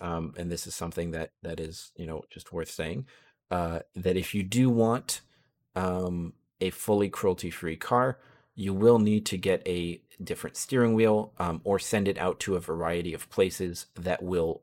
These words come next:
upholster a steering wheel, um, and, and they can, they can do that for you. Um, typically, it costs, of course, a pretty penny, but they can reupholster your steering wheel with an equivalent to Sensatec that looks the same,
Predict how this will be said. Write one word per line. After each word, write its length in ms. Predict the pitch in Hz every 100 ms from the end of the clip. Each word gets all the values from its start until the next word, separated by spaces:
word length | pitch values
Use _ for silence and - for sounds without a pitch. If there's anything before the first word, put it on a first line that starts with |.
| 95
upholster 440 | - 101 87 87
a 40 | 85
steering 400 | - 156 123 101
wheel, 320 | 95 87 - - - - _ -
um, 560 | 92 87 87 82 80 73 _ _
and, 640 | - 87 85 85 82 - - _ _ _ _ -
and 200 | 85 85
they 160 | 95
can, 320 | 87 87 82 -
they 100 | 87
can 160 | -
do 140 | 82 80
that 240 | 78 -
for 180 | 92 80
you. 300 | 78 71 69 -
Um, 320 | 78 80 78 -
typically, 400 | 107 90 - 85
it 100 | -
costs, 480 | - 80 - - -
of 120 | -
course, 380 | - 78 73 - -
a 40 |
pretty 180 | - 80
penny, 300 | - 95 95
but 260 | - 78 - - _ -
they 100 | 107
can 260 | 107 113
reupholster 560 | 104 101 - 95 - 98
your 140 | 87
steering 320 | 85 - 87 85
wheel 180 | 87
with 300 | 82 82 - -
an 100 | 87
equivalent 400 | 85 92 82 78
to 60 | -
Sensatec 600 | - 92 - - 85 -
that 140 | -
looks 200 | - -
the 80 | 78
same, 380 | - 78 78